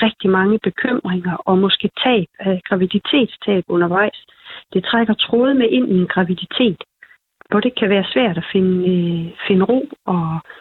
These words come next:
knytte sig an til sit foster og ture og, øh, og tro på, at nu lykkes det faktisk.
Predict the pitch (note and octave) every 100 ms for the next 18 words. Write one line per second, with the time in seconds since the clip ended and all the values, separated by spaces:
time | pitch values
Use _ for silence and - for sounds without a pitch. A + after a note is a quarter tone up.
0 | - - F#3+ - G3+ G3+ D4 - - G3
1 | - C4 - - F#3 F#3 F3 E3 - -
2 | - _ - A3+ A#3 B3 - G3 F3+ F3+
3 | F3+ - F#3+ - C#4 - G#3 F#3 G#3+ A#3
4 | C4 - E3+ - - - -